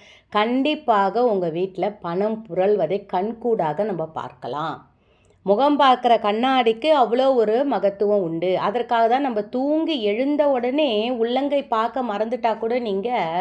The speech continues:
எழுந்த உடனே நேரா நம்ம முகத்தை நம்ம கண்ணாடியில நம்ம பார்த்துக்கணும். நம்மளை விட ராசியானவங்க இந்த உலகத்துல யாருமே கிடையாதுன்னு நம்ம நம்பணும் முதல்ல. நம்ம, நம்ம செஞ்சா நம்ம பிள்ளைங்க நல்லா இருக்கும்.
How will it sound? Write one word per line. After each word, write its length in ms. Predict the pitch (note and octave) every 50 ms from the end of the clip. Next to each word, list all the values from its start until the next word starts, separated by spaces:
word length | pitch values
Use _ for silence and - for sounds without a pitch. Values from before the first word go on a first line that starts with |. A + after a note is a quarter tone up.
| G#3 G#3+ - - - - - _ _
எழுந்த 440 | A3+ A#3+ B3 C4 D4 D4+ D4 C#4 B3
உடனே 180 | A#3 A#3+ C4
நேரா 560 | C4+ B3+ A3 G#3+ A3 A3+ A3+ A#3 A#3 A#3 C4+
நம்ம 480 | C4+ B3 G#3 G3+ G#3+ A#3+ C4 C4+ D4 C#4+
முகத்தை 380 | C4 B3+ A#3+ C4+ C4 C4+ D#4+ D4+
நம்ம 220 | C4 A3+ A3 G#3+
கண்ணாடியில 680 | G#3 - G3 F#3+ G3+ A3+ B3+ C#4 D4 C#4 C4 A3+ A3 C4
நம்ம 280 | D4 E4 C4 G#3 G3+ G3+
பார்த்துக்கணும். 500 | - F3+ F3+ F3+ - F#3 F#3 D#3+ C#3 C#3 - _ _ _ _ _ _ _ _ _ _ _ _ -
நம்மளை 420 | G3 G#3+ A#3 B3+ C4+ D4+ D4+ D4 C4+
விட 220 | C4 C4 D4 D#4+
ராசியானவங்க 680 | D4+ C#4 B3 A#3+ A#3+ A#3+ B3 C4 B3 A#3+ A#3+ A3 G#3+ A#3+
இந்த 140 | B3 A#3+ A3
உலகத்துல 380 | G3 G3 G#3 G#3+ A3 - G#3+
யாருமே 480 | G3+ F#3 F3+ F#3 F#3+ F#3+ F#3+ G3 G3+ G#3 G#3
கிடையாதுன்னு 440 | F#3+ E3+ F3 F#3 F#3+ F#3+ E3+ F3 G#3
நம்ம 340 | A#3 G#3+ G3+ F3+ F3+ F3+ E3+
நம்பணும் 520 | E3+ E3 E3+ F#3 G3 A#3+ A3+ G#3 F#3 E3
முதல்ல. 300 | D#3 C#3+ D#3+ D#3 D#3 D3 - - _ _ _ _ _ _ _ _ _ _ _ _ _ _ _ _ _ _ _ _ _
நம்ம, 520 | - F3+ F#3 F#3 G#3 A3 A3+ A#3+ A#3+ A3 F#3+
நம்ம 340 | F#3 G3 G#3 A3+ A3+ A3+
செஞ்சா 480 | A3+ A3+ A3 G#3 A3 B3 B3+ B3+ C4+ C4+ C#4+ D#4+ D#4+ - - - - - _
நம்ம 220 | - A#3 A#3 A#3
பிள்ளைங்க 400 | A3+ A3+ G3+ G3+ G3+ G#3 G#3+ G3
நல்லா 300 | F3 D#3 D3+ D#3+ E3 D#3+
இருக்கும். 480 | D#3 D3+ D3+ - D#3+ F3 E3+ D3+ B2+